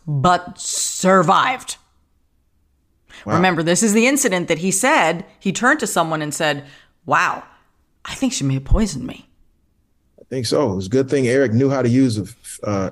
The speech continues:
Speaker 2: EpiPen. I mean, who, who would have thought to use Benadryl and the EpiPen to revive you from a potential poisoning? So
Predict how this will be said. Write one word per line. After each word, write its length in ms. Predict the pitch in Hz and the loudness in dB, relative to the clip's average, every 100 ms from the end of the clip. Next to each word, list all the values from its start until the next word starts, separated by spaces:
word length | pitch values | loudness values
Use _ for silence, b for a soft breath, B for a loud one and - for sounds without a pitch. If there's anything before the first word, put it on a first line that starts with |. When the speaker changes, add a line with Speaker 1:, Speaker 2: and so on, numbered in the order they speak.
| - | -2
Speaker 2:
EpiPen. 640 | 156 - 107 120 110 101 | -2 0 -2 0 0 0
I 80 | 107 | 2
mean, 200 | 120 110 | 2 2
who, 260 | 151 170 175 | 2 0 0
who 80 | 208 | 2
would 140 | 208 | 2
have 120 | 131 | 2
thought 280 | - 160 156 | 2 0 2
to 80 | 143 | 2
use 240 | 135 143 110 | 4 4 2
Benadryl 600 | 139 156 139 139 139 127 | 2 2 2 2 2 2
and 100 | 110 | 2
the 60 | |
EpiPen 680 | 143 156 107 135 117 113 110 B B - | 0 -2 -4 0 2 0 -2 B B -2
to 80 | 120 | 0
revive 540 | 107 127 143 139 123 | 2 2 2 2 2
you 180 | 120 113 | 2 2
from 220 | 123 113 | 0 0
a 40 | 107 | -2
potential 600 | 117 - 147 117 127 104 | -6 -4 -2 0 0 0
poisoning? 560 | 160 165 107 90 78 | 2 2 2 -2 -8
So 260 | - 104 | -2 -2